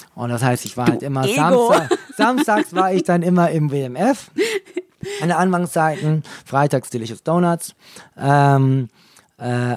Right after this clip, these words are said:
Speaker 1: und, äh, dienstags, donnerstags waren halt die Cookies-Tage.
Speaker 2: Ja. Hast du irgendwann gemerkt, dass das, äh, der Dienstag, also,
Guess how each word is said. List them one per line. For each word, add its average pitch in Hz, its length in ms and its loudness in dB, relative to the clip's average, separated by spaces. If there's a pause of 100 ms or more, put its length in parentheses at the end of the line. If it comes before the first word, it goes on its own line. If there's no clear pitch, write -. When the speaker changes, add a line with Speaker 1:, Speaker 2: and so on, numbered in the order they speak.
Speaker 1:
und, 131 360 0
äh, 120 320 -4
dienstags, 135 380 -6
donnerstags 127 480 -6
waren 117 120 -6
halt 127 140 -6
die 147 100 -6
Cookies-Tage. 104 600 -6
Speaker 2:
Ja. 208 180 4 (300)
Hast 214 160 0
du - 20 2
irgendwann 226 320 2
gemerkt, 220 360 2
dass 202 140 -6
das, - 440 -8
äh, - 100 -12
der 175 140 0
Dienstag, 214 340 0 (920)
also, - 240 -10